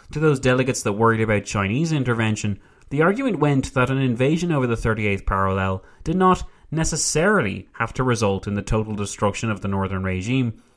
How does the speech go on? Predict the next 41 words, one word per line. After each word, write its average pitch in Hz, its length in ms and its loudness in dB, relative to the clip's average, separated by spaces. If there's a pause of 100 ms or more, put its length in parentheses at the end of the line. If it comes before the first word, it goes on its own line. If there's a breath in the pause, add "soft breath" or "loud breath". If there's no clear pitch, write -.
and 120 140 -2
the 180 100 2
advance 156 360 2
of 156 80 -2
the 151 120 0
Allies 143 340 2
up 143 140 -2
to 135 60 -12
the 131 120 -4
Yalu 117 300 0
River. 107 340 -4 (320)
Some 117 260 -2
of 113 140 -4
the 101 160 -4
more 101 240 -2
moderate 139 500 0
delegates 104 420 -2
hoped 117 320 0
that 107 160 -4
by 107 140 2
invading 113 480 0
North 101 300 -2
Korea, 139 400 0 (380 loud breath)
the 151 100 0
Allies 202 280 0
would 185 180 -2
produce 131 380 -2
the 131 100 -4
best 113 420 -2
possible 92 420 -6
settlement, 101 560 -4 (260 soft breath)
one 117 200 -2
which 110 180 -4
would 98 140 -6
prevent 104 400 -2
such - 240 -8
a - 60 -12
conflict 117 440 -2
from 98 200 -4
happening 98 320 -4
again, 135 420 0